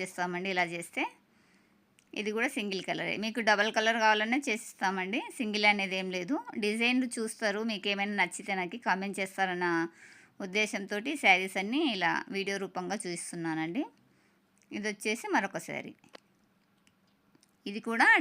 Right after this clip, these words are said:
డబల్ కలర్ తోటి చేశారండి. పైన వచ్చేసి రెండు బీడ్స్ వేశారు. తర్వాత వచ్చేసి ఇలా థ్రెడ్ తోటి కుచ్చు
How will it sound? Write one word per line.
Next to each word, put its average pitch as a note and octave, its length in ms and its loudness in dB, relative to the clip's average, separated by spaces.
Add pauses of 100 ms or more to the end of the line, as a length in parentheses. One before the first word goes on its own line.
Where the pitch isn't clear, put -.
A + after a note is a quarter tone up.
డబల్ G#3 260 4
కలర్ G#3+ 240 4
తోటి G#3+ 260 -2
చేశారండి. F3+ 560 -4 (640)
పైన A#3+ 260 8
వచ్చేసి C4 400 0
రెండు G#3+ 220 0
బీడ్స్ G#3 280 -2
వేశారు. G3 400 -2 (180)
తర్వాత A3 260 6 (100)
వచ్చేసి C#4 360 -4
ఇలా C4+ 140 6 (100)
థ్రెడ్ G#3 240 -2
తోటి A3+ 220 -4 (100)
కుచ్చు A#3 220 -6